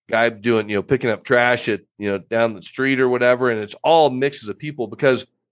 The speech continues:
addiction doesn't discriminate, neither does recovery.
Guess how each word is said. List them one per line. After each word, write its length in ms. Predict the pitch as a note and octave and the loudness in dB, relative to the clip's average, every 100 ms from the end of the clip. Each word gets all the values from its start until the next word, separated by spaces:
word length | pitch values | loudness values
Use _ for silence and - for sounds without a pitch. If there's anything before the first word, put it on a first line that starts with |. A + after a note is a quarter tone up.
| _ _ _ - | _ _ _ -6
addiction 480 | A2+ D3+ G#3+ F3+ D3 | 0 2 4 2 4
doesn't 260 | C3 A#2 | 2 2
discriminate, 600 | G#2+ - C3+ A#2+ A2+ G#2 | -6 -4 -4 -2 -2 -2
neither 240 | A#2+ C#3 B2+ | -2 0 2
does 260 | A#2+ G2 G#2 | 0 -2 -10
recovery. 520 | F#2+ G#2 D#2 - | -8 -8 -8 -20